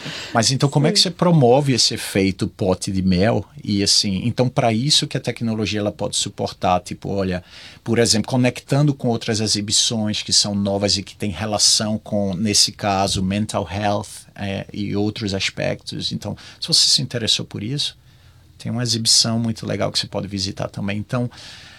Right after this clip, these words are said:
Speaker 1: a ideia é realmente promover uma melhor experiência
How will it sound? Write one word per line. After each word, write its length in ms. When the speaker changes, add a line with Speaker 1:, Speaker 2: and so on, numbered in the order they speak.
Speaker 1:
a 180
ideia 840
é 420
realmente 560
promover 800
uma 160
melhor 280
experiência 1040